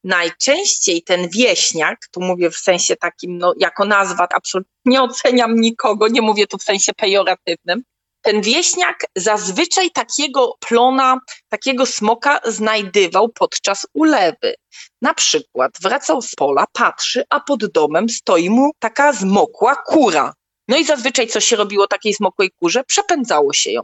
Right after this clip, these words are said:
ale jak ktoś ją przyjął do domu, wysuszył, dał jej jeść, to mogło się okazać, że to był plon pod postacią zmokłej kury. I później ten plon mieszkał na strychu. I ten plon musiał być karmiony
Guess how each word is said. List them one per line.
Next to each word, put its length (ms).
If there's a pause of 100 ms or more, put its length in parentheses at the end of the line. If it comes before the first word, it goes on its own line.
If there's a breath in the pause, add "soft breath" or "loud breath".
(140)
ale 240
jak 140
ktoś 300
ją 160
przyjął 440
do 120
domu, 600 (520 soft breath)
wysuszył, 640
dał 240
jej 240
jeść, 420 (200)
to 120
mogło 280
się 180
okazać, 580 (140)
że 160
to 140
był 180
plon 420
pod 200
postacią 560
zmokłej 500
kury. 400 (420 soft breath)
I 80
później 440
ten 320
plon 400
mieszkał 420
na 160
strychu. 680 (500 soft breath)
I 100
ten 220
plon 360
musiał 380
być 220
karmiony 840